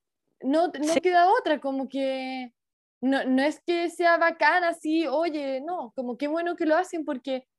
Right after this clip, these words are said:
Speaker 1: a pesar de ser una solución parche, como que le estás dando la oportunidad y estás reconociendo que como que tienes que hacer algo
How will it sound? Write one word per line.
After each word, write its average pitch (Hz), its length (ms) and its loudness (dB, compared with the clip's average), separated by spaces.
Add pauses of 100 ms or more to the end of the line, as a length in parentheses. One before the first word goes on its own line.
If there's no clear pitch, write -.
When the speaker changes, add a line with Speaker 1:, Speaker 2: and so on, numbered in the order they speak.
Speaker 1:
a 220 120 -2
pesar 240 260 0
de 311 80 0
ser 330 120 -4
una 320 120 -2
solución 302 440 -6
parche, 339 300 0
como 285 180 -6
que 247 100 -4
le 240 60 0
estás 277 280 -4
dando 311 400 0
la 247 180 -2
oportunidad 226 640 -2
y 294 60 -4
estás 277 280 -6
reconociendo 302 880 -6 (280)
que 254 140 -4
como 240 220 -2
que 226 120 0
tienes 320 360 -6
que 311 100 -4
hacer 330 280 -2
algo 349 520 0